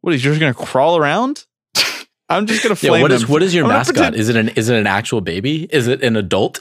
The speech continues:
Speaker 2: in, like, baby garb who's just, like, crawling around saying, like, "Goo goo gaga" to get the crowd all hyped up?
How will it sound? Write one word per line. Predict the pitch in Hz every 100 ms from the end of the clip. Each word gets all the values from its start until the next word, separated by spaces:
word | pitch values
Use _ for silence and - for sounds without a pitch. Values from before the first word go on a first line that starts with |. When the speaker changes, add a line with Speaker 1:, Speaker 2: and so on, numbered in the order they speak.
| _
Speaker 2:
in, | 127 120
like, | 113 101 95 - - - 101
baby | 92 101 104
garb | 98 82 90 135 156
who's | - 120
just, | 117 -
like, | 98 -
crawling | - 107 104 107
around | 101 92 104 113
saying, | 110 110 104
like, | 101 92 85
"Goo | 104
goo | 110 107
gaga" | - 90 104 120 135 131
to |
get | 107 104
the | 95
crowd | - 92 98
all | 117 123
hyped | 143 -
up? | 160 -